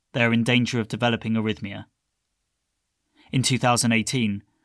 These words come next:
cycling lost two young pro talents, Michael Golartz and Jimmy Duquesnoy, to cardiac arrest caused by arrhythmias.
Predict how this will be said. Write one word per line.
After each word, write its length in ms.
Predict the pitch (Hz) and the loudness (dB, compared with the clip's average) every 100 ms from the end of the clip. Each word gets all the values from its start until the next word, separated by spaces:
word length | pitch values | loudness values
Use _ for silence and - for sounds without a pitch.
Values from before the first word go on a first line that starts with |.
| _ | _
cycling 460 | - 135 131 127 123 | 0 0 2 0 2
lost 260 | 120 - | 0 -2
two 140 | - 135 | -2 -2
young 300 | 120 117 113 | 2 0 0
pro 220 | 123 120 | -2 -4
talents, 560 | 113 104 101 - - | -4 -8 -8 -8 -6
Michael 300 | - 113 113 | -2 -2 -4
Golartz 560 | 107 113 110 104 104 - | -6 -4 -2 -2 -4 -6
and 240 | 110 110 | -4 -4
Jimmy 320 | 104 120 107 104 | -4 -4 -4 -4
Duquesnoy, 560 | 120 113 110 104 101 | -4 -4 -6 -6 -8
to 100 | - | -10
cardiac 500 | 107 117 113 107 101 | -4 -2 0 -2 -4
arrest 380 | 110 120 113 - | -4 -4 -4 -6
caused 360 | - 123 113 - | -6 -6 -6 -4
by 180 | 107 | -2
arrhythmias. 560 | 107 120 120 110 104 - | -2 -2 -6 -10 -10 -12